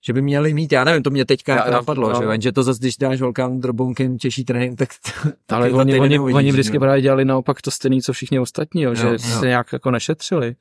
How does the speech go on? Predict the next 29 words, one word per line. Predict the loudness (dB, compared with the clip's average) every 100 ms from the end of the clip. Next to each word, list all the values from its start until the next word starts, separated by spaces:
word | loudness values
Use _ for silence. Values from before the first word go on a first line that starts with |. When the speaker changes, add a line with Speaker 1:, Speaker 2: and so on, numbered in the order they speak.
| -4
Speaker 1:
Ne, | -2
no, | 0
mě | 0
to | 2
jenom | 0 2
teď | 2
Speaker 2:
Já, | 4
Speaker 1:
napadlo, | 4 4
Speaker 2:
já | 2
Speaker 1:
tady | 0 -2
v |
průběhu. | -4 -4 -2 0
Speaker 2:
nevím, | 0 0 0
no. | -2 -4 -8 _ _ _ -20 -20 -20 -8
Ne, | 0 2
je | 2
to | 0
nějaký, | 0 0 0 -2 0
nevím. | 0 0 -2 -4 -10 _
Prostě | -8 -4
Speaker 1:
Jo. | -4 0
Speaker 2:
těch | 0
holek | 2 0 -2 -10
samozřejmě | -2 0 0 0 0 -2 -8 -10 -4
je | -2
to | -2
s | -2
něma | 2 2
jednodušší | 4 2 0 -2 0 0 -2